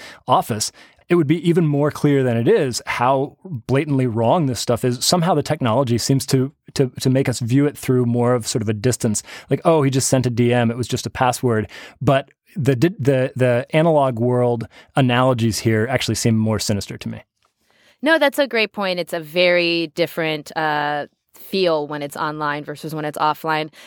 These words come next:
Speaker 2: And I think that kind of leads us into our next conversation, which is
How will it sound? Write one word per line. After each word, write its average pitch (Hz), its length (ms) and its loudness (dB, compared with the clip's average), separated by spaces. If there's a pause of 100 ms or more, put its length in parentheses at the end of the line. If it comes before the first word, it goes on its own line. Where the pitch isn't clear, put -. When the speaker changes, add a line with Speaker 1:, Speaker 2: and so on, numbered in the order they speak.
(100)
Speaker 2:
And 220 300 2
I 214 140 2
think 262 300 -2
that 226 180 4
kind 233 200 0
of 214 140 2
leads 214 380 -4
us 220 420 -2
into 214 680 -2
our 202 440 2
next 214 380 -4
conversation, 170 680 -2
which 196 240 0
is 196 300 -2